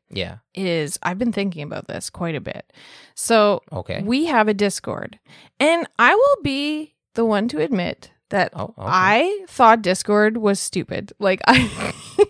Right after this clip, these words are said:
Speaker 2: <laughs> I kinda thought it was just, like, chat room for nerds, you know? Like,
Speaker 1: I
Speaker 2: it
Speaker 1: mean,
Speaker 2: was
Speaker 1: you're
Speaker 2: not
Speaker 1: not wrong. You're not
Speaker 2: <laughs>
Speaker 1: wrong. You, there's
Speaker 2: Like, no offense or anything, but I, I was like, "Oh, that's just, like, a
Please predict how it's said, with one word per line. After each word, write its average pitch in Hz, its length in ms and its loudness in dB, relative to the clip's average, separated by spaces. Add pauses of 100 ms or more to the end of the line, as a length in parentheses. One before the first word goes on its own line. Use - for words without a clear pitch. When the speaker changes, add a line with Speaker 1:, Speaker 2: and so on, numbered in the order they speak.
Speaker 2:
<laughs> - 280 -12
I - 120 2
kinda 262 380 2
thought 320 240 6
it 330 60 6
was 277 180 2
just, 247 200 -2
like, 247 180 4
chat - 360 -2
room 233 240 4
for 247 140 0
nerds, 254 480 0
you 202 120 2
know? 247 180 6 (260)
Like, 262 320 6
Speaker 1:
I - 80 4
Speaker 2:
it 247 60 6
Speaker 1:
mean, 254 100 6
Speaker 2:
was 262 120 10
Speaker 1:
you're 277 100 6
Speaker 2:
not 311 300 6
Speaker 1:
not 294 80 0
wrong. 240 260 2 (440)
You're 139 140 -4
not 170 220 0
Speaker 2:
<laughs> - 20 -14
Speaker 1:
wrong. 113 440 0 (540)
You, 131 260 -4 (140)
there's 127 160 2
Speaker 2:
Like, 302 120 0
no 370 200 4
offense 392 300 2
or 320 40 6
anything, 233 340 6
but 247 120 10
I, 277 100 8 (100)
I 311 100 8
was 330 140 4
like, 339 160 2
"Oh, 349 140 4
that's 370 220 4
just, 370 140 -6
like, 349 160 -2
a 349 80 -4